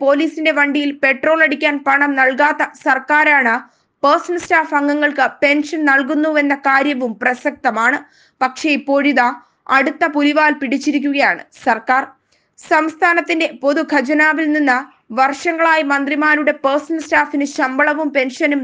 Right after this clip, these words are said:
നൽകുന്നതിനെക്കുറിച്ച് സംസ്ഥാന ധനവകുപ്പിന് അറിവില്ലെന്ന് വ്യക്തമാക്കിയിരിക്കുകയാണ് അധികൃതർ. പെൻഷൻ വാങ്ങുന്ന സ്റ്റാഫുകളുടെ വിവരങ്ങളോ കൈപ്പറ്റുന്ന തുക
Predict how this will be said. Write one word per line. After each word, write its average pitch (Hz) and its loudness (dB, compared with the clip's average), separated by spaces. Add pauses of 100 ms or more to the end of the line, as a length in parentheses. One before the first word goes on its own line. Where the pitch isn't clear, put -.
നൽകുന്നതിനെക്കുറിച്ച് 285 0 (480)
സംസ്ഥാന 320 0 (160)
ധനവകുപ്പിന് 294 0 (160)
അറിവില്ലെന്ന് 294 0 (140)
വ്യക്തമാക്കിയിരിക്കുകയാണ് 285 0 (160)
അധികൃതർ. 226 -2 (420)
പെൻഷൻ 311 -2
വാങ്ങുന്ന 320 0
സ്റ്റാഫുകളുടെ 294 0
വിവരങ്ങളോ 269 0 (380)
കൈപ്പറ്റുന്ന 311 0 (140)
തുക 285 0